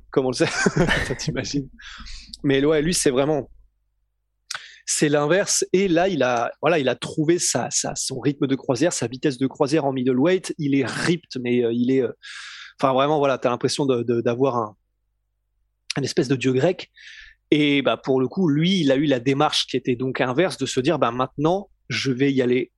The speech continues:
à fond sur être un athlète professionnel. Et ben, on voit ce que ça donne, c'est-à-dire qu'en light heavyweight et en heavyweight,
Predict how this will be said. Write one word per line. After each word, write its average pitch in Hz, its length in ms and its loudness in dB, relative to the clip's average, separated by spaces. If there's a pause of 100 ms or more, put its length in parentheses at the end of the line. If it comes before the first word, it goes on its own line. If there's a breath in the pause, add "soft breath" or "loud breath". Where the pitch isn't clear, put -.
à 131 160 2
fond 202 480 -2
sur - 640 -4 (880)
être 202 440 0
un 156 260 2
athlète 175 480 -2
professionnel. 147 720 0 (640 soft breath)
Et 139 60 2
ben, 120 100 2
on 107 80 -2
voit 123 160 -2
ce - 60 -6
que 127 80 -2
ça 123 120 0
donne, 170 280 0
c'est-à-dire 135 360 0
qu'en 131 380 0
light 139 300 0
heavyweight 139 420 0
et - 20 0
en 127 80 -2
heavyweight, 135 540 0